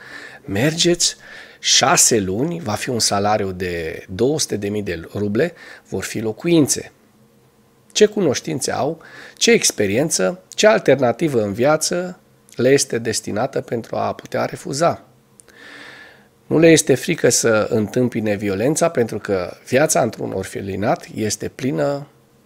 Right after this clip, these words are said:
de această violență, le este familiară. Țara a găsit oameni pentru care nu îi pare rău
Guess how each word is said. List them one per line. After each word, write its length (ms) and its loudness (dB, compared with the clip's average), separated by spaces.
de 140 -8
această 400 -4
violență, 760 0
le 140 -8
este 260 -4
familiară. 800 -4
Țara 380 8
a 140 4
găsit 500 -2
oameni 540 4
pentru 300 -8
care 600 -6
nu 140 -4
îi 160 -4
pare 400 -6
rău 340 2